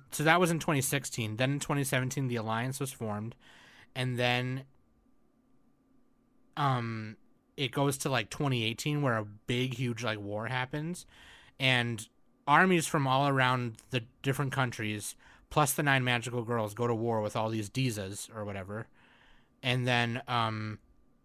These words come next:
five of them, no, four of them die. Four of, four of the girls die, so there's just five left.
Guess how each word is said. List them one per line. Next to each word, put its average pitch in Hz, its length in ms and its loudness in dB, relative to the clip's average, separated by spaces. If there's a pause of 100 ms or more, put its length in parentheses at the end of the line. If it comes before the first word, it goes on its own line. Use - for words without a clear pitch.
(320)
five 156 460 4
of 156 180 0
them, 143 540 0
no, 143 180 2
four 196 280 4
of 127 120 4
them 107 160 -6
die. 98 260 -10 (760)
Four 143 320 2
of, 139 120 0
four 156 320 6
of 156 80 2
the 147 80 0
girls 131 300 2
die, 113 200 2
so 117 140 -4
there's 104 80 -4
just 110 160 -8
five 107 280 -2
left. 98 360 -10